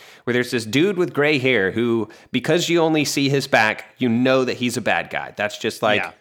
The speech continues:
Speaker 1: bad guy framing one oh one. So I have written in my notes, "Who is this gray-haired, quote-unquote, everyone?" And I don't remember why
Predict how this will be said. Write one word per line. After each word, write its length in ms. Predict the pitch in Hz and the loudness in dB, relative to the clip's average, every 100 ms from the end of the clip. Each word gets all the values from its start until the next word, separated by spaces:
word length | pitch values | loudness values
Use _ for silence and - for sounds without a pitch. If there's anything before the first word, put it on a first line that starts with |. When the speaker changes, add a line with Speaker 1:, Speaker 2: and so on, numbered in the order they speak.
| _ | _
Speaker 1:
bad 180 | 156 165 | -2 0
guy 140 | 160 | -2
framing 360 | 143 135 127 120 | -4 -4 -4 -4
one 160 | 104 101 | -2 -4
oh 80 | |
one. 240 | 90 60 - _ - - | -6 -10 -16 _ -20 -14
So 120 | - | -4
I 40 | 127 | 0
have 160 | 139 | 0
written 160 | 135 135 | -2 -2
in 60 | 127 | -2
my 80 | |
notes, 280 | 123 123 123 | -2 -4 -4
"Who 100 | 185 | -4
is 100 | 180 | -4
this 160 | 139 131 | -4 -6
gray-haired, 680 | - 120 117 120 120 117 | -4 -4 -4 -4 -4 -8
quote-unquote, 600 | - 123 120 120 120 123 - | -6 -4 -2 -4 -4 -4 -4
everyone?" 460 | 123 101 92 90 | -4 -4 -4 -4
And 100 | 92 | -4
I 60 | 107 | -4
don't 140 | 120 | -4
remember 220 | 113 113 | -6 -8
why 540 | 104 104 104 104 104 | -4 -2 0 -2 -6